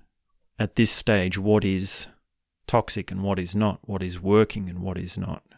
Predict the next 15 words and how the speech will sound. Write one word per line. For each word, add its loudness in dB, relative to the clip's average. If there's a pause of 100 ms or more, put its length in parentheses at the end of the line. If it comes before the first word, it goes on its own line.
(360)
I -12
mean, -4
all 4
I 2
can -10
say -2
is -2 (400)
how 0
I 0
feel 4
and -4
what -2
I -4
see. 0 (840)
And -6